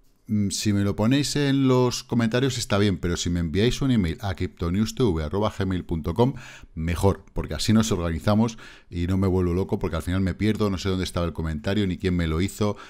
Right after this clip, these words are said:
y, y bueno, pues todo el mundo es bienvenido. Aquí lo único que hace falta es una opinión.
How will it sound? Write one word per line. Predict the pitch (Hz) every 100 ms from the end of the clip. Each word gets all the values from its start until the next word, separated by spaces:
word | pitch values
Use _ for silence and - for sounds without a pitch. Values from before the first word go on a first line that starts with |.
| - -
y, | - 80 80 82 - - - _ - - - - -
y | 95 87 85
bueno, | 82 101
pues | - -
todo | - 127
el |
mundo | 127 120
es |
bienvenido. | 107 104 87 73
Aquí | 71
lo | 98
único | 101 98
que |
hace | 92
falta | 85 107 117
es | - -
una | 113 110
opinión. | 95 95 85